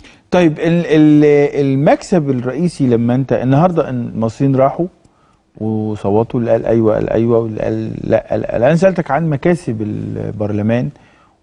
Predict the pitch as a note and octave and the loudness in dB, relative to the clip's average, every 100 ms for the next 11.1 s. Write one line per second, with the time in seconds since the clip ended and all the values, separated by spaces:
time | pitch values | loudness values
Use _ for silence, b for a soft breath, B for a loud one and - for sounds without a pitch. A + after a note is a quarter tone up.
0 | - A2+ - B2 C#3+ D3 B2+ C3+ D3+ C3 | -4 -2 0 2 2 2 2 0 -2 -4
1 | A2+ - A2+ A#2 A2+ - G#2+ G#2 C3 A#2 | -8 -4 -2 0 -2 -4 -4 0 0 0
2 | B2 G#2+ - A#2+ A2+ A2 A2+ A2 A2 - | -2 -2 0 2 2 0 -4 -6 -8 -6
3 | A#2 A#2+ B2+ A#2+ A2 b b b - A2+ | -4 0 0 0 -6 b b b -4 -2
4 | G#2+ G#2 - C3 A#2+ F#2+ F#2 F#2 b b | 0 -4 -2 0 0 -2 -6 -10 b b
5 | b b b - C3+ A3 C4 B3 C4 G#3 | b b b -4 0 2 2 0 0 2
6 | B3 B3 - F3+ G#3 D#3+ D3 C#3 - C3+ | 4 2 2 0 0 -2 0 0 2 0
7 | C3+ - B2+ C3 E3 - - A#2+ - C#3 | 0 -4 -6 -4 -4 -6 -14 -10 -6 -6
8 | C#3+ B2 A2+ G#2+ G#2+ A2 A#2 A2 C3+ C#3+ | -6 -6 -6 -6 -4 -2 0 2 4 4
9 | C3+ - B2 A2+ - G2 - F#2+ - b | 2 0 -2 -2 -8 -10 -12 -16 -18 b
10 | b b b D#4+ D4+ A3+ F#3+ C#3+ C3+ - | b b b 2 4 4 2 -2 -2 -4
11 | A#2+ | -6